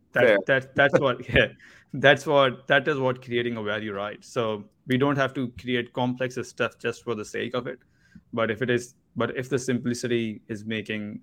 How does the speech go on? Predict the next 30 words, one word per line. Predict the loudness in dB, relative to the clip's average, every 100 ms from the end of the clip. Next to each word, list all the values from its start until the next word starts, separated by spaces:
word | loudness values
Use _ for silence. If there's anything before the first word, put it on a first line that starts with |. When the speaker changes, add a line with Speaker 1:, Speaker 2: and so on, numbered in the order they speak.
| _
Speaker 1:
our | -4 0
world | 0 0 -4 -10
simpler | _ -8 -6 -4 -6 -6 _ _ _ _
and, | -4 -4 -2 -2
and | 0
easier, | 0 0 -2 -4 -8 _
then | -6 -6
I | -8
think | -8 -6
that, | -6 -10 _
that, | -10 -10 _ -20 _
that | -6 -6
should | -8
be | -8
great. | -8 -8 -8 -10 _ -20 -20 -20 _ _ _ _ 4
Um, | 6 6 2 -6 _ _ _
now, | 4 6 4 -4 _ _ _ _ _ _ _ _ _ _ 8
last | 10 10 6
couple | 2
of | -2 -2
questions. | -2 -2 -4 -4 -6 -10 _ -6
Wha-, | 2 4 4
what | 4 6
is | 6 4
your | 6 6
opinion | 2 -2 -2 -4
on | -6
A | -4 -2
I | 0 -2
for | -4 -4 -2 -4